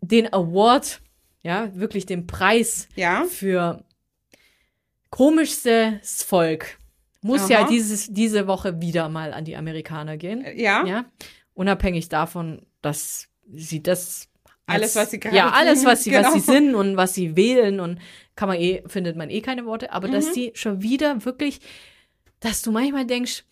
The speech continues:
Speaker 1: ich sehe das auch auf TikTok, das finde ich aber
Speaker 2: Ja.
Speaker 1: ganz witzig, wenn die Leute so schreiben, "I'm too Euro-, European for this", ja,
Speaker 2: Ja,
Speaker 1: wenn dann
Speaker 2: ist
Speaker 1: so
Speaker 2: so.
Speaker 1: wirklich so
Speaker 2: <laughs>
Speaker 1: Entdeckungen gemacht werden von den Amerikanern, wo du denkst,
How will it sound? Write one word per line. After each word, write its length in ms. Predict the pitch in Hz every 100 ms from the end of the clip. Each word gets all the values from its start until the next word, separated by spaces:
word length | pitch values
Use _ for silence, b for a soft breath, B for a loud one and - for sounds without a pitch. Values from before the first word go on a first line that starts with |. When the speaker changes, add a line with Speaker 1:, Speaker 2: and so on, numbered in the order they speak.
| _ -
Speaker 1:
ich 120 | -
sehe 160 | 240
das 140 | 240 233
auch 180 | 180 262
auf 140 | 302
TikTok, 260 | 302 302 247
das 140 | 294
finde 160 | 339 320
ich 40 |
aber 80 | 233
Speaker 2:
Ja. 60 | 220
Speaker 1:
ganz 200 | 220 277
witzig, 300 | 262 262 240
wenn 100 | 208
die 80 | 202
Leute 260 | 208 220
so 80 | 220
schreiben, 320 | 202 214 190 -
"I'm 260 | 196 190
too 140 | - 190
Euro-, 260 | 175 170 170
European 680 | 175 180 170 170 190 180 160
for 200 | 160 156
this", 380 | 156 151 - -
ja, 160 | 185 196
Speaker 2:
Ja, 100 | -
Speaker 1:
wenn 80 | 208
dann 120 | 277
Speaker 2:
ist 40 |
Speaker 1:
so 60 | 226
Speaker 2:
so. 40 | 214
Speaker 1:
wirklich 260 | 330 370
so 120 | 294 226
Speaker 2:
<laughs> 60 |
Speaker 1:
Entdeckungen 760 | 202 196 226 226 - 233 190 185
gemacht 360 | 185 180 -
werden 300 | 208 185 185
von 160 | - 190
den 180 | 180 180
Amerikanern, 680 | 185 185 180 185 190 233 196
wo 60 |
du 100 | 180
denkst, 360 | 180 180 208